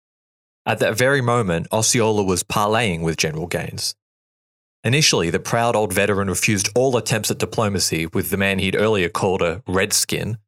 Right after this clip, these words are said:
but now with his troops days away from death, he had no choice. General Gaines must have ground his few remaining teeth as he agreed to a peace treaty, denoting the Withlacoochee Cove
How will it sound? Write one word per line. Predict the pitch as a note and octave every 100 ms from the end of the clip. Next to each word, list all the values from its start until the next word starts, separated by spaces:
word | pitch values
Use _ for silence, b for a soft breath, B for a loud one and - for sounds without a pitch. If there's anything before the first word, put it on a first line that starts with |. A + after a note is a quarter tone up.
| _ -
but | A#2
now | A2 B2 C3
with | G#2+
his | G2 -
troops | - G#2+ -
days | - G2 A2
away | G#2+ G2
from | F#2 E2+
death, | F2 A2+ B2 F#2+ - _ -
he | F#2+
had | G2+
no | F#2
choice. | E2+ - G2 - - _ _ _ _ _ -
General | A2+ A2+ G#2+
Gaines | B2 A2 A2 -
must | A2 -
have | G2+ E2
ground | - G#2+ G#2 A#2
his | G#2+ F#2
few | - A#2
remaining | A2+ A2 A2+ G#2+
teeth | G2 - A2 D#2+
as | F2 D#2
he | E2+
agreed | E2 G2 F#2
to | -
a | F2+
peace | - E2+
treaty, | - - D#2 G2+ - _ _ _ _ -
denoting | G#2 G#2+ G#2 G2
the | F#2
Withlacoochee | F2 A2 A#2+ A#2 B2 - G2+
Cove | - A#2+ F#2+ F2 F#2